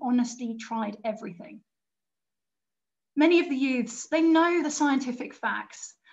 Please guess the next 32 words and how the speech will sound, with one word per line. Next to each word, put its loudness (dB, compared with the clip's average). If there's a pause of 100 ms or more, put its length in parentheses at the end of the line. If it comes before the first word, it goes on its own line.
(160)
but 0
what 2
is -4
causing 0
them 2
the -2
eco -2 (440)
anx-, -6
anxiety -2
suffering -4
is, -8 (440)
is -2
the -4
inaction -2
of -2
this -8
government -4 (500)
and 0 (540)
the, -8 (120)
the -6 (260)
fear 0
of -10
what -8
will -8
be, -8 (260)
you 0
know, -2
suffering, -4
catastrophic -8
climate 0
impacts -6
and -10